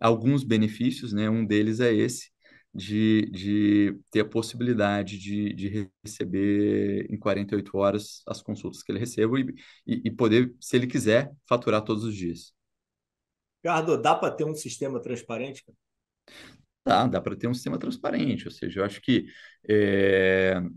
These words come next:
Speaker 1: a transparência, cada vez mais, ela, ela vai fazer parte da, das discussões, né? Então,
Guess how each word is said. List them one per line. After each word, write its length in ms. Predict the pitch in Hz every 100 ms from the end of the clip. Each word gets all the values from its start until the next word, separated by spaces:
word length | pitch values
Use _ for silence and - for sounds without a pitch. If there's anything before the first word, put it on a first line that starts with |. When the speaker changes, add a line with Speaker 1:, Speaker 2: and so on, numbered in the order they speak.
| -
Speaker 1:
a 100 | -
transparência, 1000 | 101 - 123 151 - 123 104 123 156 -
cada 280 | - 120 113
vez 380 | 92 123 147 101
mais, 480 | 104 107 123 143 139
ela, 260 | 147 151 -
ela 180 | 127 120
vai 340 | 92 117 -
fazer 460 | - 147 123 127 127
parte 540 | 107 113 131 135 -
da, 720 | 127 135 135 139 139 143 143
das 340 | - 123 143 135
discussões, 720 | 147 - - - 113 - -
né? 140 | 90 104
Então, 500 | 104 - 110 139